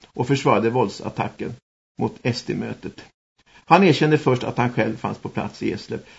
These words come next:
men att han inte deltagit i varken våldshandlingen eller skadegörelsen.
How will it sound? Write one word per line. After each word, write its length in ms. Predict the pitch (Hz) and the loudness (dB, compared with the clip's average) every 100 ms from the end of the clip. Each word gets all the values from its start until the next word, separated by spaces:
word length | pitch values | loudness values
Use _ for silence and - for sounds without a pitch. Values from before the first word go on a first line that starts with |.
| - | 0
men 480 | 127 160 180 117 92 - _ _ _ - | 4 6 6 4 0 -6 _ _ _ -4
att 160 | 117 117 | -2 2
han 120 | 131 | 2
inte 200 | 135 110 | 2 0
deltagit 600 | 117 117 - 98 101 98 | 0 0 0 -2 -2 -2
i 60 | 104 | -2
varken 320 | 117 98 98 | -2 -2 -2
våldshandlingen 720 | 127 120 135 135 165 190 202 | -2 -2 -4 -4 -2 -4 -4
eller 120 | 175 175 | -6 -6
skadegörelsen. 760 | - 110 95 - - - - | -4 -2 -2 -6 -8 -12 -16